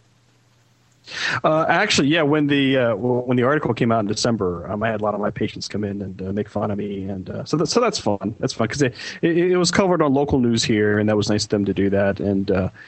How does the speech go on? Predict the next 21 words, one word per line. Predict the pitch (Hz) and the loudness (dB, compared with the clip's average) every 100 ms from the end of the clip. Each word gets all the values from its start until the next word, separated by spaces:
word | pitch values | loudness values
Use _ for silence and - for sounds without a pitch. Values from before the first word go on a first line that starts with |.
| - - | -18 -4
uh, | 120 113 95 92 90 - | -2 0 0 2 2 2
so, | - 113 101 98 101 | 2 2 4 4 4
uh, | 104 95 87 | 4 2 2
so | - 139 | 2 2
yeah, | 160 117 | 2 2
I | 113 | 2
still | 113 123 | 2 2
have | 110 113 | 2 2
patients | 113 - 101 | 0 0 0
that, | 101 95 - | 0 -2 -2
that | 101 | 0
do | 110 110 | 0 2
that, | 113 | 2
and | 120 | 2
they'll | 175 | 2
always | 175 196 123 | 2 2 2
do | 120 | 2
that | 104 98 | 2 2
just | 107 - | 0 0
to | 101 | -2
kinda, | - - 107 92 | -2 0 2 0